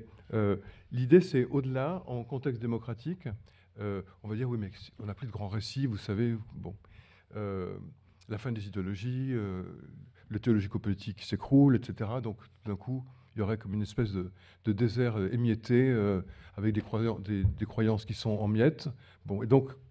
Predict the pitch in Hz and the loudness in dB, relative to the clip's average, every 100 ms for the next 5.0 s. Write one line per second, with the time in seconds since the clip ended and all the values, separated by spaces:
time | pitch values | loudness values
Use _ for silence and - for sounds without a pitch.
0 | - _ _ 147 - 139 127 110 101 98 | -20 _ _ 4 4 0 2 4 4 0
1 | - - 101 98 - 170 - - - _ | -12 -4 -2 4 8 8 8 -8 -20 _
2 | 107 107 104 95 95 92 - - - - | -4 -2 0 -2 -4 -10 -16 -20 -20 -4
3 | 139 127 131 135 110 110 95 95 107 139 | -2 0 0 0 0 0 -2 -2 -2 2
4 | 165 180 - - - - _ 104 98 | 2 0 -10 -20 -20 -20 _ -6 -4